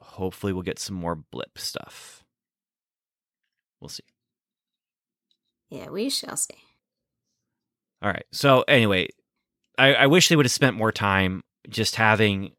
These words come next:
Speaker 1: a little bit more tension with him and her, uh, instead of taking care of it so quickly.
Speaker 2: Yeah.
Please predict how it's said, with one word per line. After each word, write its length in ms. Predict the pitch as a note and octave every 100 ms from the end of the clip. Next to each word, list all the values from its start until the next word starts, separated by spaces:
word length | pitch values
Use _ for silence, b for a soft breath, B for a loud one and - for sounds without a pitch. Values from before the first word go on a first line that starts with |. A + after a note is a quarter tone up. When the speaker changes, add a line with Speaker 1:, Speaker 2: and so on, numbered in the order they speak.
| _ _ _ _ _ _ -
Speaker 1:
a 100 | A2
little 200 | A2+ A2
bit 160 | G#2+
more 140 | G2+ F#2+
tension 640 | - F#3 E3 - F#2+ F2+
with 140 | F#2+ -
him 200 | G2 F2+
and 120 | E2
her, 420 | E2+ D#2+ D#2+ E2 _ _ _ _ _ _ _ _ -
uh, 340 | F2 D#2 - - -
instead 320 | G2 - F#2
of 220 | D2 D2 _ _
taking 240 | - D2+ D#2+
care 160 | -
of 120 | G1+ B1
it 100 | - _ _ _ _
so 160 | - -
quickly. 380 | - - - B2 _ _ _ _ _ _ -
Speaker 2:
Yeah. 180 | B2